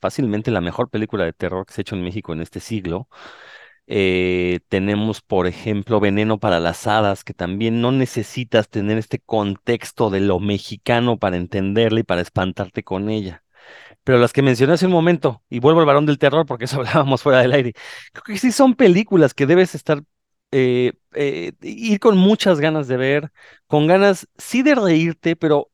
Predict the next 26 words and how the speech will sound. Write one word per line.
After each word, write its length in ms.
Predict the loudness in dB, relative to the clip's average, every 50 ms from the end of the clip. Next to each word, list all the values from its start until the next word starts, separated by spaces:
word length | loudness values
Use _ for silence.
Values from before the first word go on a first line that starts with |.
| _
y, 220 | -12 -10 -10 -2 0
y 60 | 0
aquí 160 | 0 0 0
mencionar 440 | 0 0 0 0 0 0 2 2 2
algo 240 | 2 2 0 -2 -2
que 120 | -2 -2
hemos, 380 | -2 0 -2 -4 -6 -10 -20 _ -14 -14 -14 -14 _ _ _ _ _ -10
eh, 260 | -8 -8 -6 -4 -4
en 60 | -4 -2
que 100 | -2 -2
en 40 | 0
Cinefagia 560 | 0 0 0 0 0 0 -2 0 0 -2 -2
siempre 460 | 0 0 -4 -2 0 0 2 2 2
ponderamos, 600 | 2 0 -2 0 2 2 0 0 -2 -4 -10 -12 _ -20 -20 -20 -20 -20 -10 -4
reírte 480 | 0 2 2 2 2 0 0 -2 -2 _
con 420 | 0 2 4 6 6 6 6 6
la 100 | 6 4
película, 520 | 4 2 0 0 0 -4 -4 -2 -2 0 0
no 220 | 2 2 4 4
de 100 | 4 4
la 140 | 4 2 2
película, 640 | 0 -2 -2 -2 -4 _ -8 -12 -12 -12 -14 _ _ -8
no 340 | -4 -2 0 2 2 2 2
es 180 | 2 0 0
lo 100 | -2 -4
mismo, 480 | -2 0 -2 -2 -4 -6 -14 -18 -18